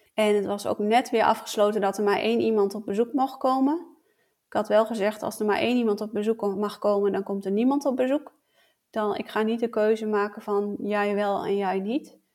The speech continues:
En nou, eigenlijk hebben we best relatief veel bezoek gehad achteraf gezien. En ook wel eens door de kraamverzorgster op de vingers getikt van: "Er is nog wel corona, weet je nog."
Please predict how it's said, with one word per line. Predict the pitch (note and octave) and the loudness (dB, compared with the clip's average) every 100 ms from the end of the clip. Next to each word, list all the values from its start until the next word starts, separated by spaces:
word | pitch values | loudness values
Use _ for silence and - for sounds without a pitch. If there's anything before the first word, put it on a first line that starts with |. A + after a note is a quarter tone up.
| _ _ _ _ | _ _ _ _
En | B3+ A#3+ A#3 A#3 | 4 6 6 6
nou, | A3 G#3 | 6 6
eigenlijk | G#3 A3+ A3 | 6 4 -2
hebben | G3+ G3 | 0 0
we | F#3 | 2
best | G3+ G3+ | 2 0
relatief | G3 G3 G3 G#3+ G3+ | -2 -4 -4 -8 -6
veel | - G#3 G3+ G3 - | -4 -2 -2 -6 -10
bezoek | F#3 F3+ F#3 - | -10 -8 -10 -8
gehad | F#3+ F#3+ F#3+ | -6 -6 -8
achteraf | G3+ - - G3 F#3+ | -12 -14 -14 -14 -14
gezien. | - - - B3 - _ _ | -18 -10 -8 -8 -12 _ _
En | - G3 | -8 -6
ook | G#3 | -4
wel | - - | -4 -4
eens | G3 | -4
door | - | -4
de | F#3+ | -4
kraamverzorgster | G3 F#3+ G3 G3+ - G3 - G3 | -4 -2 -2 -2 -8 -8 -8 -10
op | G#3 | -10
de | G#3 | -6
vingers | G3 G3 G3 | -2 -2 -4
getikt | G3+ - F#3 - | -8 -8 -8 -8
van: | D3+ F#3 G3 - _ _ _ _ _ | -4 -4 -4 -10 _ _ _ _ _
"Er | G3 F3+ | -4 -2
is | G3+ | -2
nog | G3 F#3+ | -4 -4
wel | F#3 F#3+ | -4 -4
corona, | G3 F#3+ G3+ F#3 F3+ | -6 -2 -2 -2 -4
weet | F#3 F3+ | -4 -6
je | G3 | -4
nog." | G#3 A#3+ | -6 -6